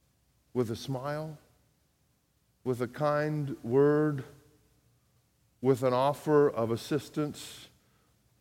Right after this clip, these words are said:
With a hand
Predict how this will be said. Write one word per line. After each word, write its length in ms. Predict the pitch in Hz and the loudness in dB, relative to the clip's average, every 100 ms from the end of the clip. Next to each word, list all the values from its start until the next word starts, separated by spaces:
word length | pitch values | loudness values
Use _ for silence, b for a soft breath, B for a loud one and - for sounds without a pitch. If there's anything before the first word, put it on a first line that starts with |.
| b b b b _ _ _ _ _ _ _ _ _ _ _ _ _ _ _ _ _ _ _ _ _ _ _ _ _ _ _ | b b b b _ _ _ _ _ _ _ _ _ _ _ _ _ _ _ _ _ _ _ _ _ _ _ _ _ _ _
With 120 | 107 101 | -10 -8
a 60 | |
hand 560 | 101 139 135 104 95 | -6 -4 -2 -4 -6